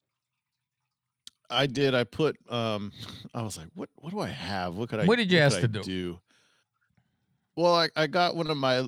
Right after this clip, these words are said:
Speaker 1: um, my little red Chinese envelopes. <laughs>
Speaker 2: Okay.
Speaker 1: 'Cause I was like,
Speaker 2: What'd
Speaker 1: "What
Speaker 2: you
Speaker 1: do I
Speaker 2: say,
Speaker 1: have
Speaker 2: "Fill
Speaker 1: that,
Speaker 2: this with
Speaker 1: you know?"
Speaker 2: hundreds"? Oh, shit, it didn't work. I mean <laughs>
Speaker 1: Yeah. Nothing happened.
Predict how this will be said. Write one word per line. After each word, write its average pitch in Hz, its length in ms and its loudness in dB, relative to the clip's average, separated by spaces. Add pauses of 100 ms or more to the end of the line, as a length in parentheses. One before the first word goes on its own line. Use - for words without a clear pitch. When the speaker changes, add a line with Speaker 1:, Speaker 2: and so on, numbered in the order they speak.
Speaker 1:
um, 113 420 -4 (400)
my 123 120 -4
little 123 220 -2
red 123 220 -2
Chinese 123 440 -4
envelopes. 135 640 -6
<laughs> - 60 -10
Speaker 2:
Okay. 170 400 6 (160)
Speaker 1:
'Cause 135 140 -6
I 131 60 -2
was 107 100 -4
like, 107 140 -2
Speaker 2:
What'd - 0 -
Speaker 1:
"What 220 140 8
Speaker 2:
you 175 60 4
Speaker 1:
do - 40 2
I - 0 -
Speaker 2:
say, 214 140 4
Speaker 1:
have 127 100 2
Speaker 2:
"Fill 226 120 6
Speaker 1:
that, 214 60 4
Speaker 2:
this 196 140 2
with 196 120 2
Speaker 1:
you 160 40 2
know?" 185 60 6
Speaker 2:
hundreds"? 226 280 4
Oh, 165 160 4
shit, 143 320 2
it 123 100 0
didn't 147 220 2
work. 160 180 4
I 165 120 4
mean 156 280 2 (260)
<laughs> - 240 -20
Speaker 1:
Yeah. 262 680 -2 (480)
Nothing 226 300 -2
happened. 202 420 -2